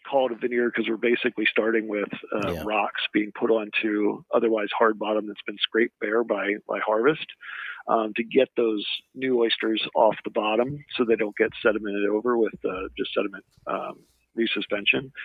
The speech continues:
Speaker 2: Okay.
Speaker 1: Then we're placing microscopic spat on shell. These are just baby oysters that were spawned ten or fifteen days ago. Uh, they fix to oyster shells. We spread those oyster shells on a thin layer over those rock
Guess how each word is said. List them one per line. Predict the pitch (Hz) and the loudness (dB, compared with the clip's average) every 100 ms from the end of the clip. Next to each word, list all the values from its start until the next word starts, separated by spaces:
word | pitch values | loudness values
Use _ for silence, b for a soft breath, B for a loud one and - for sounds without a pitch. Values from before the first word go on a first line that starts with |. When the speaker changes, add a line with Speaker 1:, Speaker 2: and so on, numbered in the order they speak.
| B | B
Speaker 2:
Okay. | 110 107 - - | -6 -4 -2 2
Speaker 1:
Then | 139 | 4
we're | 131 | 2
placing | - 131 123 - 123 117 117 - _ - | 2 2 2 0 -2 -2 -8 -12 _ -16
microscopic | 120 123 127 131 117 - 113 - 107 - | -12 -2 -2 2 0 4 4 4 -2 -2
spat | - 110 110 - _ _ | 0 4 4 2 _ _
on | 107 107 | -6 -2
shell. | - 107 107 - - | 0 2 2 0 -6
These | - 110 | -2 0
are | 107 104 | 0 -2
just | 101 104 - | -2 -4 -2
baby | 120 117 113 | 0 2 2
oysters | 113 113 117 110 | 4 4 2 2
that | 113 107 | 0 0
were | 107 | -2
spawned | - 113 113 110 104 - - | 2 2 2 -2 -4 -4 -2
ten | 117 113 | 0 0
or | |
fifteen | 107 107 - - 117 113 | 0 -2 -2 -2 -4 -4
days | 107 113 120 | 0 2 2
ago. | 113 104 95 107 - B B B | 0 -4 -2 -2 -4 B B B
Uh, | 113 110 101 | -2 0 0
they | 104 113 107 - | 0 0 0 0
fix | 139 - - | 0 0 0
to | 117 113 110 117 | 2 2 0 0
oyster | 117 - 110 | 0 0 0
shells. | 113 107 113 | 0 0 -2
We | 110 104 - | -2 -2 -2
spread | 117 117 | 2 2
those | 113 107 | 2 0
oyster | 113 107 - | 0 0 4
shells | - 110 104 | 4 4 0
on | 104 | -4
a | 98 - | -4 2
thin | 123 117 | 2 4
layer | 107 113 123 | 2 4 4
over | 110 104 110 | 2 0 -2
those | 107 98 | -2 -2
rock | 101 107 | 0 0